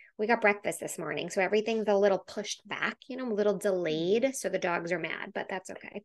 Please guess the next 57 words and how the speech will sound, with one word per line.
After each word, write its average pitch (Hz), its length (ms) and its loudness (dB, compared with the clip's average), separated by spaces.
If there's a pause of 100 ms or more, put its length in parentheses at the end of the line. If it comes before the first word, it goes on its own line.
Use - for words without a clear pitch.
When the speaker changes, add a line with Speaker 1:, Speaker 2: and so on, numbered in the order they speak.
(140)
Speaker 1:
They'll - 100 2
Speaker 2:
What'd 175 180 6
you 170 60 0
Speaker 1:
survive. 190 200 -6
Speaker 2:
get? - 80 -18 (840)
What'd 165 180 2
you 151 60 -6
get? 170 200 6
Anything 131 320 0
good? 156 240 6 (260)
Speaker 1:
I 202 140 6
get 262 180 2
the 339 80 8
exact 208 380 4
same 208 240 2
thing 196 260 2
every 180 360 0
single 185 280 -2
time 170 260 0
I 165 60 0
go 170 120 0
to 180 100 2
breakfast. 147 640 -2
I 175 80 4
also 196 240 6
Speaker 2:
Yep. 180 100 4
Speaker 1:
eat 190 180 2
the 180 60 -4
same 175 280 -6
thing 143 260 -2
every 175 260 0
single 170 260 -2
morning 151 400 -2
I 135 140 -4
make 139 260 -6
breakfast. - 680 -2
But 165 80 4
when 180 100 4
I 151 40 4
Speaker 2:
Yeah. 175 80 2
Speaker 1:
go 247 80 8
out 294 140 10
to 294 80 -8
breakfast, 233 360 0
I 196 80 4
get 185 80 2
a 196 60 0
cheese 269 360 0
omelet, 240 500 2
sourdough 226 520 6
bread, 226 520 4 (400)
and 190 460 4
my 180 60 0
home 190 180 -2
fries - 240 0
well - 140 -2
done - 280 -4